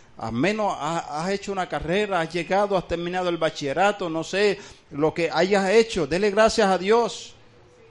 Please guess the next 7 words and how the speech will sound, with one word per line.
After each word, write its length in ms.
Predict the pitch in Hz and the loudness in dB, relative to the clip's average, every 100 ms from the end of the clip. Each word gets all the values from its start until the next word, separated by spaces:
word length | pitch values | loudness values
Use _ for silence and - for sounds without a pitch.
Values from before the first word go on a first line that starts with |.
| - - - | -20 -20 -14
¿Ve? 260 | 135 196 170 - - | -10 -10 -12 -16 -2
Y 100 | 156 | 0
entonces 440 | 151 196 196 208 | 2 2 2 0
Dios 540 | 180 220 240 214 - - - - - | 6 8 8 6 -2 -14 -20 -20 -4
irá 200 | 170 170 | 0 4
aumentando 600 | 202 208 185 208 214 208 | 4 2 0 0 0 -2
más. 540 | 214 220 202 - - | 0 0 -2 -4 -12